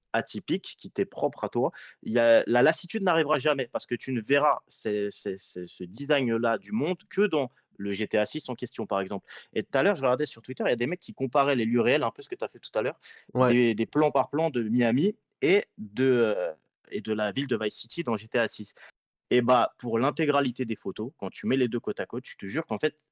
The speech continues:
Speaker 1: la photo qui te paraît la plus belle, c'est Vice City. Parce que justement, il y a un côté direction artistique, il y a un
Speaker 2: Bien
Speaker 1: côté
Speaker 2: sûr.
Speaker 1: pétant sur les couleurs, il y a un côté très flashy,
Speaker 2: T'as une
Speaker 1: qui fait qu'au
Speaker 2: surcouche.
Speaker 1: final, c'est, voilà, il y a une surcouche qui fait que, bah, t'es,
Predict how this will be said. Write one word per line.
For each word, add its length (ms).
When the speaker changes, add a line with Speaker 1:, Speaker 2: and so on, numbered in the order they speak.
Speaker 1:
la 160
photo 240
qui 120
te 60
paraît 160
la 100
plus 180
belle, 340
c'est 280
Vice 180
City. 340
Parce 140
que 80
justement, 560
il 60
y 20
a 40
un 60
côté 260
direction 440
artistique, 540
il 20
y 40
a 40
un 40
Speaker 2:
Bien 180
Speaker 1:
côté 100
Speaker 2:
sûr. 160
Speaker 1:
pétant 180
sur 240
les 80
couleurs, 380
il 60
y 20
a 40
un 40
côté 240
très 220
flashy, 420
Speaker 2:
T'as 80
une 80
Speaker 1:
qui 160
fait 100
qu'au 140
Speaker 2:
surcouche. 200
Speaker 1:
final, 180
c'est, 260
voilà, 300
il 40
y 20
a 20
une 80
surcouche 480
qui 120
fait 160
que, 120
bah, 300
t'es, 100